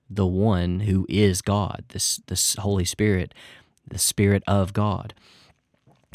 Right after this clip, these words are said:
And so that was a real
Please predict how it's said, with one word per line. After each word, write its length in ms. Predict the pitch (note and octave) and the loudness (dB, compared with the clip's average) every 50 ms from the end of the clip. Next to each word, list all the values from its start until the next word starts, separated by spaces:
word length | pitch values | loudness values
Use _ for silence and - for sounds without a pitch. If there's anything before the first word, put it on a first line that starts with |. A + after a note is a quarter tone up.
| - - | -4 0
And 120 | A#2+ A#2 - | 2 2 4
so 300 | C3 A#2+ A#2 A2+ G#2+ - - - - - - - - - - - _ _ _ _ _ _ _ _ _ _ _ _ _ _ _ _ _ - | 4 6 6 4 4 0 -4 -12 -20 -20 -20 -20 -20 -20 -20 -20 _ _ _ _ _ _ _ _ _ _ _ _ _ _ _ _ _ 0
that 280 | A2+ D3 F3 F3+ - | 2 4 4 4 4
was 180 | A#2 C3 A#2 A#2 | 4 4 4 6
a 100 | A#2+ A2 | 4 6
real 500 | G#2+ A2+ A#2 A2+ A2 A2 G#2+ G#2 G#2 | 6 6 8 8 8 6 4 2 0